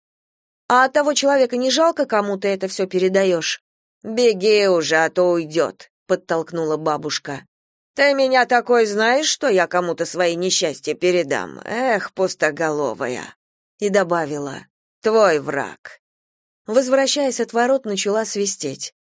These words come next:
С пальцами никак не получается, а губы трубочкой очень даже. Бабушка грозно высунула голову в окно, не говоря ни слова.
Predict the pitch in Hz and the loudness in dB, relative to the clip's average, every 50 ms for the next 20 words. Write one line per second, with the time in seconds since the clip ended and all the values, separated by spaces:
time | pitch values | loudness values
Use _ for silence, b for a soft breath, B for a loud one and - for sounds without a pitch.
0 | _ _ _ _ - - - 294 294 277 - 277 254 247 247 247 240 262 254 254 | _ _ _ _ -20 -6 -4 -4 -2 -2 -2 -4 -4 -2 -2 -2 -2 -4 -6 -4
1 | 240 226 190 240 233 240 233 - - 302 302 269 202 - - - 170 175 180 202 | -8 -6 -4 -2 -4 -2 -2 -2 -2 -2 -2 -2 -4 -4 -4 -2 0 0 0 -2
2 | 208 240 220 208 196 - 214 240 254 226 208 196 - - - 180 175 - _ _ | -2 -4 -4 -4 -4 -2 -2 -2 0 -2 -2 -4 -4 -4 -4 -6 -6 -6 _ _
3 | _ - 190 185 185 - 196 185 175 170 151 147 143 131 135 113 90 - _ _ | _ -2 -2 -2 -2 -4 -4 -2 -2 -2 -4 -4 -4 -6 -8 -8 -10 -14 _ _
4 | _ _ _ _ _ _ _ _ _ - 240 254 240 240 - - 226 208 202 214 | _ _ _ _ _ _ _ _ _ 2 2 4 4 2 2 2 0 2 4 4
5 | 233 233 220 208 202 196 214 208 - 202 190 185 185 180 180 175 180 196 196 190 | 4 4 2 0 0 0 0 -2 -2 -2 -2 0 2 0 0 2 2 4 4 4
6 | 180 170 175 170 170 175 175 - 185 196 214 220 214 180 160 170 160 165 165 180 | 2 2 0 2 0 0 0 0 -4 -2 -2 -2 -2 -2 -2 0 0 2 2 0
7 | 185 180 175 175 - - 185 180 165 156 131 131 123 - | 0 0 -2 -6 -4 0 2 2 2 2 -2 -4 -8 -10